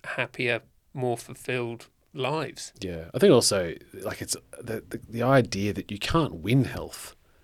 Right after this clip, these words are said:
Speaker 2: either. Like, there's no destination to go, "Yeah,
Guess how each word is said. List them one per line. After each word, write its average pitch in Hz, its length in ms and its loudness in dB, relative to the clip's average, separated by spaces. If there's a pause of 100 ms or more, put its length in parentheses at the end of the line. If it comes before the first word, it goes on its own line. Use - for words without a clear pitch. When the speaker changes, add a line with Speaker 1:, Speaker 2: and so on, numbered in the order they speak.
(120)
Speaker 2:
either. 120 360 -4 (600)
Like, 95 460 -4 (1040)
there's 113 200 0
no 135 180 8
destination 95 1080 -2
to - 100 -4
go, 98 180 -2
"Yeah, 92 400 -2